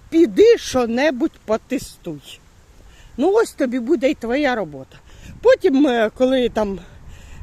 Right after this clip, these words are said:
е, потрібно було заповнювати якісь їм документи, вони посадили мене за комп'ютер, щоб я це зробила. І я дізналась, що ці всі заміни, які я заміняла,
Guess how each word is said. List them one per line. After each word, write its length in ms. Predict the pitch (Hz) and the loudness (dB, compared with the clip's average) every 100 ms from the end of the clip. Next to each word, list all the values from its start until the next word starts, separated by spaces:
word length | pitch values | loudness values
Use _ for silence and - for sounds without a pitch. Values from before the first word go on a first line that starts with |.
| - | -10
е, 160 | 190 180 - | -8 -8 -4
потрібно 460 | 254 294 294 240 | -2 0 -2 -2
було 320 | 214 247 254 220 | -2 0 0 0
заповнювати 720 | 202 240 - 277 262 240 - 233 | -4 -4 -2 -2 -2 -2 -2 -4
якісь 340 | 226 254 - | -2 -6 -6
їм 140 | 240 | -8
документи, 580 | 196 226 269 320 427 330 | -6 -6 -2 -2 -2 -2
вони 200 | 262 247 | -4 -6
посадили 540 | 233 220 240 220 226 202 | -8 -8 -4 -2 -2 -2
мене 240 | 208 208 - - - - | -4 -6 -8 -18 -18 -8
за 80 | 254 | -4
комп'ютер, 520 | 247 240 254 320 240 190 | -2 0 0 0 -2 -4
щоб 160 | 226 | -6
я 140 | 247 233 | -2 -2
це 160 | 240 | -4
зробила. 600 | 220 220 214 330 427 453 - - - - - - - - - | -4 -4 -2 0 0 -2 -6 -14 -20 -18 -18 -18 -18 -18 -4
І 80 | 349 | -2
я 460 | 359 466 494 453 370 - - | 2 2 2 -2 -4 -10 -14
дізналась, 640 | 226 330 302 453 466 392 339 | -4 -2 0 0 0 -2 -4
що 380 | - 359 370 302 - - - - - - - - - - - | -6 -4 -4 -6 -16 -20 -20 -20 -20 -20 -20 -20 -20 -20 -4
ці 180 | - 440 | 0 0
всі 240 | - 359 | 0 -2
заміни, 680 | 285 294 330 440 415 427 320 - - - - - - - | 0 2 4 4 4 0 -2 -12 -20 -20 -20 -20 -20 -8
які 360 | 240 254 - 262 | -6 -4 -4 -2
я 280 | 311 392 | 0 0
заміняла, 680 | 302 320 311 311 302 302 277 | -2 0 2 2 0 -2 -4